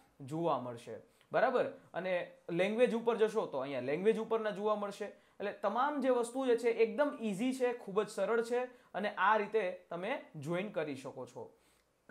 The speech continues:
હવે વાત રહી કે સર બેચ કોર્સીસ હોય એને અમારે કઈ રીતે એનરોલ કરવા?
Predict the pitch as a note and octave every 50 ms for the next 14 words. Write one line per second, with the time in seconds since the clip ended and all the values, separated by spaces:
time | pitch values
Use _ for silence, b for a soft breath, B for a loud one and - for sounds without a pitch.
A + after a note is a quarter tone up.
0 | - - E3 E3+ A3 B3+ C4 C4 - - - C#3 C3+ D#3+ E3+ A3+ C4+ C4 B3+ C4
1 | C4 C4+ C4+ - - - B3 A#3+ B3 D4 C4+ A3 G3 G#3 G#3 A#3+ C4+ - - -
2 | C4 A3 B3 C4+ C4 C4 C4+ B3 - - F3+ G#3+ B3 C4+ C#4 B3+ C4 C4+ C4 C4
3 | C4 B3 A3+ A3 G#3 G#3 F#3 D#3 C#3+ C3 B2 A#2 A2 A2+ G#2+ G2+ G2+ F#2+